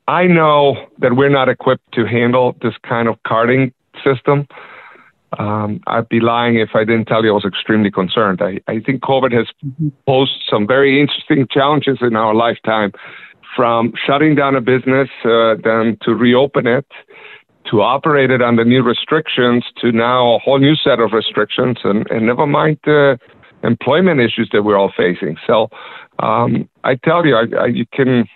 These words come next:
Speaker 1: every quarter, every three months, the, the world is changing <laughs> radically.
Speaker 2: Well, we talked three or
Speaker 1: Hmm.
Speaker 2: four months ago, and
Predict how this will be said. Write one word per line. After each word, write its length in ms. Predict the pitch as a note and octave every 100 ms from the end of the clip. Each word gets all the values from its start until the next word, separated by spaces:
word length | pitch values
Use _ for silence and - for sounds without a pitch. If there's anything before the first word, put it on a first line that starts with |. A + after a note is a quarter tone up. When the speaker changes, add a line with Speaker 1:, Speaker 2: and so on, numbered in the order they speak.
| -
Speaker 1:
every 240 | B2+ C#3+
quarter, 580 | - D#3+ D#3+ D#3 D3 C3 - _
every 260 | - B2+ C#3+
three 160 | D3+ D#3
months, 360 | D3 D3+ C3+ - -
the, 160 | A2 G2
the 80 | A2+
world 260 | A#2+ C3
is 100 | -
changing 420 | - C3+ C3 A#2+ A#2
<laughs> 20 |
radically. 600 | A#2 C3+ C3 - F#2+ F2+ - - - - - _ _ _ _ _ _ - - - - - - _ _ _ _
Speaker 2:
Well, 120 | A#3
we 160 | B3+ D4+
talked 400 | - A#3+ A3 _
three 240 | - A#2+
or 60 | G3
Speaker 1:
Hmm. 60 | F3
Speaker 2:
four 260 | F3 E3+
months 300 | D#3+ D#3+ E3
ago, 440 | D3 D3 D3+ C3+ C3
and 220 | C3